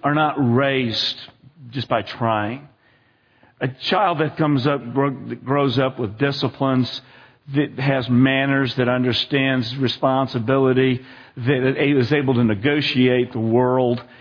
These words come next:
in a way that reflects her Savior or his Savior, that doesn't happen by accident, fellas. Scriptures say we train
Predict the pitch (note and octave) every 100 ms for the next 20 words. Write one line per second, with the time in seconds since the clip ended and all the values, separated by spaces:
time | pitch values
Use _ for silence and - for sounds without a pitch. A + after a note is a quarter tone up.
0 | - B2 B2 A#2 A#2+ B2 A#2 A2+ G#2+ -
1 | C3 A#2+ A#2+ G#2+ B2+ B2 A#2 B2 A#2 G#2
2 | B2 B2+ - A2+ G#2+ G#2+ A#2 C#3 _ _
3 | _ _ _ _ _ D#3 D#3 F#3 D3+ D3+
4 | C#3+ B2+ B2+ C3 - G#2+ F2+ G#2+ A2 B2
5 | - - _ _ _ _ _ _ _ _
6 | _ _ _ _ _ _ - F3+ F3 C3+
7 | E3 D3 B2+ B2+ - - E3 E3+ E3+